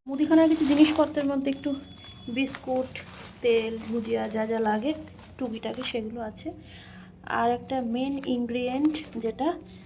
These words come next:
প্রত্যেক দিনের জীবনে আমাদের মাস্ট লাগবে, আসলে অনেক দিন বাজার হাট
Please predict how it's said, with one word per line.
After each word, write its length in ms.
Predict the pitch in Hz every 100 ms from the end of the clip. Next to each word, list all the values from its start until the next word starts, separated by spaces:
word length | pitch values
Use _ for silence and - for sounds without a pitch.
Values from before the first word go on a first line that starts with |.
| - -
প্রত্যেক 360 | - - - 320
দিনের 220 | 311 294
জীবনে 300 | 262 233 233
আমাদের 300 | 233 233 269
মাস্ট 420 | 254 226 226 -
লাগবে, 400 | 233 214 214 277 311 - - - - -
আসলে 220 | 240 233
অনেক 320 | 254 233 247 -
দিন 160 | 277
বাজার 320 | 247 240 240
হাট 140 | 240